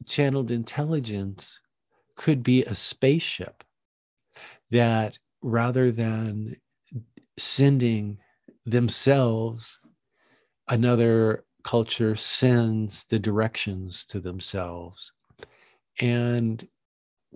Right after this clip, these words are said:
it, it could be a totally benign interaction on their part that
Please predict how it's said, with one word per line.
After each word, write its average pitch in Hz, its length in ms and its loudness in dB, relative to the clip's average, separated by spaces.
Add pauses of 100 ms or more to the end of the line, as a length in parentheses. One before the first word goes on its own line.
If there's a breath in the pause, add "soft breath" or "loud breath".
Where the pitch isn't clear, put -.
(380)
it, 131 400 0
it 127 220 -4
could 117 280 0
be 127 220 4
a 135 40 2
totally 120 480 2
benign 117 840 -2 (540)
interaction 135 760 4
on 95 200 -4
their 92 200 -6
part 90 440 -10 (1040 loud breath)
that 107 720 0